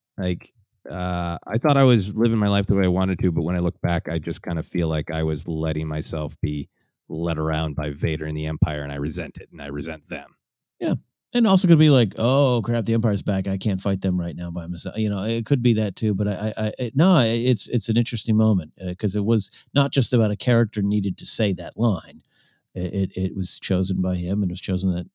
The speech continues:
Speaker 2: for that moment, and that reveal in the clouds. I thought it was great.
Speaker 1: Yeah, no, in there, it was definite, "I can't fight them right now." That, that shot
Speaker 2: Mm-hmm.
Speaker 1: of, uh, Slave One going, "Whoop, gotta turn around." That was
Speaker 2: <laughs>
Speaker 1: almost like the Abe Simpson walking in and seeing Bart and then turning around and picking up his hat gif, you know?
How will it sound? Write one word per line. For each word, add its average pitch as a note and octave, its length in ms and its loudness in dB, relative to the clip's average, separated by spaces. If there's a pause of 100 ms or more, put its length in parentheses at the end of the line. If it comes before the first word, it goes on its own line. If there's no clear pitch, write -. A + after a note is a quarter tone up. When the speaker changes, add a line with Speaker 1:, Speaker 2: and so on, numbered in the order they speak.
(140)
Speaker 2:
for G2+ 60 -12
that F2+ 140 -4
moment, A2+ 340 2
and E2+ 100 0
that D#2+ 120 -10
reveal G2 440 -2
in G#2 80 2
the G2+ 60 0
clouds. G2+ 500 -2
I B2 60 -2
thought C3 80 0
it D#3 60 -2
was C#3+ 100 -6
great. - 340 -2 (440)
Speaker 1:
Yeah, G2+ 400 2
no, A2+ 160 2
in A#2+ 160 4
there, A#2+ 140 4 (120)
it A#2+ 160 0
was F#2 220 0
definite, F#2+ 640 0
"I F#2 100 -2
can't - 300 -4
fight F2+ 180 0
them F2 180 0
right E2 160 -2
now." F2+ 200 2
That, D#2+ 260 -2 (120)
that F#2 220 -4
shot G2 300 2
Speaker 2:
Mm-hmm. - 20 4
Speaker 1:
of, E2+ 180 -2
uh, E2+ 240 0
Slave F#2+ 260 2
One G#2+ 120 4
going, E2 200 2
"Whoop, - 220 6 (100)
gotta G#2+ 220 4
turn A#2 180 4
around." A2+ 240 4
That G2+ 180 2
was G#2 220 2
Speaker 2:
<laughs> - 40 -10
Speaker 1:
almost G#2+ 420 2
like G2 180 2
the F#2+ 260 2
Abe G#2 220 2
Simpson G#2 420 4
walking F#2+ 300 2
in F#2+ 160 2
and F2+ 180 0
seeing F#2 300 0
Bart G#2 260 4 (100)
and G2 120 -2
then F#2 120 0
turning G#2 260 4
around G2+ 220 4
and F#2 80 2
picking G#2 200 4
up F#2 80 2
his E2+ 140 4
hat A2+ 280 2
gif, F2+ 320 -4
you A#2+ 80 4
know? G#2+ 160 -2